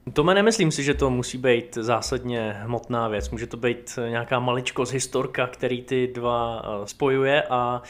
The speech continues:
tím, že si to připomenou, tak, eh, je to potom důležitý v rámci těch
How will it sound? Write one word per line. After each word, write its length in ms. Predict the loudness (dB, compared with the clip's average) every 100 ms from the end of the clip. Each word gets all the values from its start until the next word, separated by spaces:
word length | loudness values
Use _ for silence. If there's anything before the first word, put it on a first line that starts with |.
| -18 -12
tím, 140 | -6
že 100 | -4
si 120 | -2 -2
to 80 |
připomenou, 640 | -2 -2 0 0 2 2 0
tak, 360 | 0 -2 -2 -4
eh, 280 | -2 -4 -6
je 80 | -4
to 120 | -4
potom 400 | -4 -4 -2 -4 -8
důležitý 480 | -2 2 2 2 -2
v 40 | -2
rámci 300 | -2 -6 -4
těch 280 | -4 -4